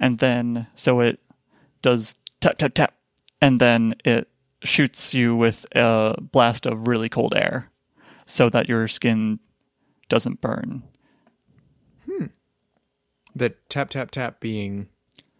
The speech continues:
Speaker 2: the laser?
Speaker 1: Yeah, so it, it just does a flash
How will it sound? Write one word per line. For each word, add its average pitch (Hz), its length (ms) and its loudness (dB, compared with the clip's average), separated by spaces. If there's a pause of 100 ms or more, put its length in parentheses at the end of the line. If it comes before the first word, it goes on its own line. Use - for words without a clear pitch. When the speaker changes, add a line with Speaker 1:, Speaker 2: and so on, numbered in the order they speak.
(380)
Speaker 2:
the 110 120 -10
laser? 123 440 -6 (260)
Speaker 1:
Yeah, 113 280 4
so 113 340 2
it, 123 260 2 (560)
it 143 160 -2
just 156 260 0
does 139 200 0
a 120 80 6
flash - 680 2